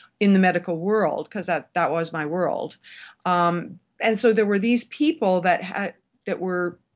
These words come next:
quite significant in my beginning to understand, as I was going through this cancer journey, the mind-body relationship. And so I w-, I got dragged off to hear Doctor Bernie Siegel. And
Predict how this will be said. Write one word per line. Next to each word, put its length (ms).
quite 220
significant 680
in 420
my 420
beginning 500
to 220
understand, 640
as 100
I 60
was 140
going 200
through 120
this 160
cancer 360
journey, 340
the 140
mind-body 1040
relationship. 800
And 400
so 460
I 60
w-, 260
I 200
got 180
dragged 260
off 200
to 120
hear 240
Doctor 380
Bernie 240
Siegel. 560
And 320